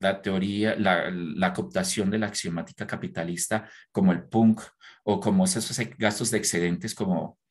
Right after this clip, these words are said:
la absenta, retomemos, recuerden el hada verde, este, este licor que tomaban los expresionistas, impresionistas, el mismo Van Gogh en el siglo diecinueve, donde era un licor que generaba una gran cantidad de dinámicas frente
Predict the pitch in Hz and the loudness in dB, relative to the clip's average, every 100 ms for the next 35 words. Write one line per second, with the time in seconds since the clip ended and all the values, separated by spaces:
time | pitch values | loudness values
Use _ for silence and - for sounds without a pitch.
0 | _ 92 - 147 113 95 87 87 87 92 | _ -2 0 4 4 2 -2 -2 -2 -2
1 | 87 95 - 90 82 87 87 95 98 82 | 0 -2 -2 -4 -4 -8 -4 -4 -2 -2
2 | 80 95 98 85 87 - 98 - - - | -2 0 0 0 -8 -6 -8 -8 -14 -2
3 | 101 95 - 101 95 92 80 85 185 185 | -2 0 -4 -4 0 2 2 2 2 0
4 | - - - 185 - 185 - 90 - 85 | -10 -20 -6 -2 -2 -2 -4 -2 -2 0
5 | 98 101 - - - - 85 - 90 101 | 0 0 -4 -6 -6 -6 -6 -4 -2 0
6 | - 92 85 80 90 90 80 85 92 95 | -2 -6 -6 -2 0 0 0 0 -2 -2
7 | 78 - 95 87 - 90 98 92 92 - | -6 -6 -4 -4 -2 0 2 2 0 -6
8 | - - - 87 82 82 87 98 101 - | -20 -14 -2 0 2 2 2 2 0 0
9 | 101 98 - _ _ _ _ _ 101 208 | 0 0 -6 _ _ _ _ _ -4 0
10 | 175 165 85 185 98 95 95 98 92 85 | 0 2 2 0 0 -2 -4 -8 -6 -4
11 | 78 90 101 92 85 87 - 104 - 92 | 0 0 2 2 2 -2 -6 -8 -4 -4
12 | 80 - 76 | -4 -8 -10